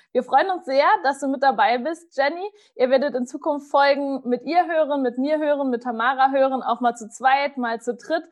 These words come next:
also ganz unterschiedlich. Aber bevor wir jetzt in das heutige Thema reinstarten, magst du dich vielleicht einfach mal kurz vorstellen, Jenny?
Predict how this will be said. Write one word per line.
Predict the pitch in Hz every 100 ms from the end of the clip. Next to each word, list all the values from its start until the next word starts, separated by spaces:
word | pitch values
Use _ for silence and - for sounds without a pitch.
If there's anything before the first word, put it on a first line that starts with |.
| - - -
also | 233 240
ganz | 240 320
unterschiedlich. | 269 330 254 247 269 247 285 294
Aber | 226 247
bevor | 233 240 294 302
wir |
jetzt | 269 247
in | 233
das | 233 233
heutige | 262 262 240
Thema | 247 247 226
reinstarten, | 220 233 330 - 208 214 240 269 - _ -
magst | 226 254
du | 302
dich | 277
vielleicht | 269 254 254
einfach | 247 320
mal | 302 285
kurz | 285 285 -
vorstellen, | - 240 247 185 185 185
Jenny? | 185 180 185 185